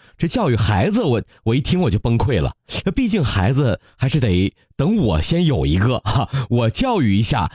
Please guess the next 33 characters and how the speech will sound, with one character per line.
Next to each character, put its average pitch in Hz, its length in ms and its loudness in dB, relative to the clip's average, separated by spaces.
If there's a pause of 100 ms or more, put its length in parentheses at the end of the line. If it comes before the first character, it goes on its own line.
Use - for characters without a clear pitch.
(120)
才 - 180 0
能 123 320 0 (160)
再 151 180 -2
和 123 140 0
大 123 160 0
家 120 140 0
分 143 200 0
享 80 280 -2
吧。 95 200 -2 (300)
咱 160 180 0
不 226 80 2
能 190 140 0
凭 165 220 0
空 208 200 0
说， 117 280 0
对 135 120 0
不 127 60 0
对？ 113 240 -2 (420)
毕 220 140 0
竟 190 160 0
啊， 98 140 -2 (120)
有 120 200 0
实 139 240 0
战 165 240 0
经 151 240 0
验 143 220 -2 (100)
才 101 180 0
是 95 160 0
干 147 340 0
货 120 220 0
的 80 140 0
王 76 260 2
道。 107 200 -2